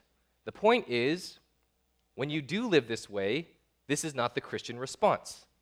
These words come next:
No lying, no hypocrisy, no posing, no vaunted perfectionism. Lord, deliver us from a church like that,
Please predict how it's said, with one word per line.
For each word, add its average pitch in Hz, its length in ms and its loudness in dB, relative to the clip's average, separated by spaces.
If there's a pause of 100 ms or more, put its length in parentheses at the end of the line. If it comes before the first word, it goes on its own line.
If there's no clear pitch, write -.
(320)
No 113 200 2
lying, 143 520 6
no 127 120 0
hypocrisy, 127 800 -2
no 127 200 -2
posing, 139 580 -2 (600)
no 170 200 6
vaunted 175 640 2
perfectionism. 98 1080 -4 (540)
Lord, 160 340 6
deliver 202 640 8
us 170 240 4
from 151 220 0
a 143 40 2
church - 440 -6
like 101 380 0
that, 92 320 0